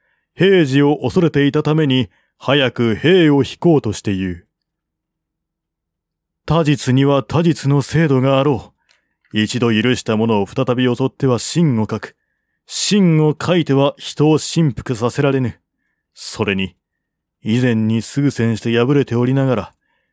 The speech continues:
今になってどうしてたやすく平らげることができようか。」さすがの孟漢もそれ以上の抗弁は諦めた。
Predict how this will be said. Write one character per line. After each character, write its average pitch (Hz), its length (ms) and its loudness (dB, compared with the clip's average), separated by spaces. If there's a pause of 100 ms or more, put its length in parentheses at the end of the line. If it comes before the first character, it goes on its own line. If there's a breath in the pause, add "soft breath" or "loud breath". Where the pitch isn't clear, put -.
(120)
今 165 280 2
に 147 100 2
な 147 120 0
っ - 20 -4
て 160 200 0
ど 160 180 2
う 160 80 2
し - 40 -8
て 151 180 0
た 123 120 0
や 156 140 4
す - 80 -8
く 160 120 -4
平 147 180 0
ら 156 120 0
げ 165 100 0
る 151 100 2
こ 131 100 -2
と 156 120 0
が 151 100 0
で 127 160 0
き 147 140 -4
よ 160 100 2
う 131 60 -2
か。」 - 200 -20 (2250)
さ 107 300 -4
す 123 140 -4
が 117 140 2
の 117 180 0
孟 123 280 2
漢 110 180 -4
も 110 360 -4 (160)
そ - 240 -4
れ 190 140 4
以 190 80 4
上 147 240 2
の 143 140 0
抗 190 260 2
弁 131 220 0
は 117 220 2
諦 135 240 -2
め 90 120 -8
た。 - 180 -20